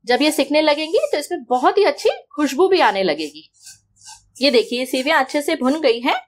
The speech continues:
अब मैं इसमें डालूंगी थोड़े से काजू। काजू की मैंने बारीक बारीक कतरने काट ली हैं। साथ में डालेंगे थोड़े से बादाम, इसको भी मैंने लंबी लंबी कतरने कट कर ली हैं।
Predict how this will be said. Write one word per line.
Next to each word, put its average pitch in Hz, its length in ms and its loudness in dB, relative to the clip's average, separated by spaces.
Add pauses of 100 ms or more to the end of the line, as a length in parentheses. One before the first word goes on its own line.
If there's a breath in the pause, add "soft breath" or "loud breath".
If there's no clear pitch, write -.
(340 soft breath)
अब 247 160 2
मैं 320 100 4
इसमें 349 240 -2
डालूंगी 285 360 0
थोड़े 330 240 0
से 302 160 -4
काजू। 226 400 0 (960)
काजू 226 240 2
की 370 120 -2
मैंने 339 260 0 (100)
बारीक 233 300 2
बारीक 285 320 0
कतरने 247 380 -2 (120)
काट 202 280 2
ली 175 140 -6
हैं। 170 220 -20 (960)
साथ 226 360 2
में 294 100 -2
डालेंगे 262 380 0
थोड़े 247 260 -2
से 240 140 -4
बादाम, 196 440 0 (160)
इसको 202 300 -2
भी 254 100 -6
मैंने 247 220 0
लंबी 233 240 -2
लंबी 233 240 -4
कतरने 226 420 -4
कट 214 260 -4
कर 208 140 0
ली 226 180 -6
हैं। 262 160 -2